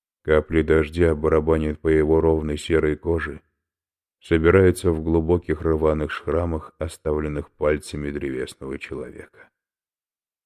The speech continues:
Наполнив канавку, вода прорывает поверхностное натяжение и протекает вниз, скатывается с гладких плеч Серого. Следы ударов почти чёрные,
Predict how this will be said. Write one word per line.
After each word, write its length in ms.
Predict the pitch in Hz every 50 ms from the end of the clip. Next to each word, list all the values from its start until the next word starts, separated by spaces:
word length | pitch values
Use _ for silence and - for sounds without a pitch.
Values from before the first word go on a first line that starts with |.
| _ _ _ _ _ _ _ _ _ _ _ _ _ _ _ _ _ _
Наполнив 680 | - 76 78 78 76 - 98 120 123 120 120 117 107 -
канавку, 640 | - - 95 92 104 110 113 107 - - - 110
вода 380 | 92 92 95 90 92 98 98 92
прорывает 760 | - - 92 92 92 92 87 87 95 98 92 85 80 - _
поверхностное 680 | - 80 80 82 85 85 - - 85 - - - 82 80
натяжение 880 | 78 76 76 - - 73 76 76 85 95 98 95 90 87 85 82 80 - _ _ _ _ _ _ _ _ _ _ _ _ _ _
и 100 | 90 90
протекает 720 | - - 92 90 - 98 90 - - 107 104 98 95 -
вниз, 640 | - 80 71 62 65 67 69 64 - - - - _ _ _ _ _ _ _ _ _ _ _ _ _ _ _ _ _ _
скатывается 840 | _ _ - _ - 101 104 - - 80 78 80 78 76 - - - 80
с 80 | 76
гладких 580 | 76 76 78 78 76 71 - _ 78 78 - _
плеч 340 | _ - - 62 - - -
Серого. 540 | - - - - - - - - - - _ _ _ _ _ _ _ _ _ _ _ _ _ _ _ _ _ _ _ _ _ _ _ _ _ _ _ _ _ _ _ _ _ _ _ _ _ _ _ _ _ _ _
Следы 400 | - - 85 80 82 85 85 92
ударов 560 | 92 92 92 87 95 95 92 90 87 82 -
почти 460 | _ - 87 - - - _ 92 87
чёрные, 680 | - - - 95 90 80 76 69 67 69 - - _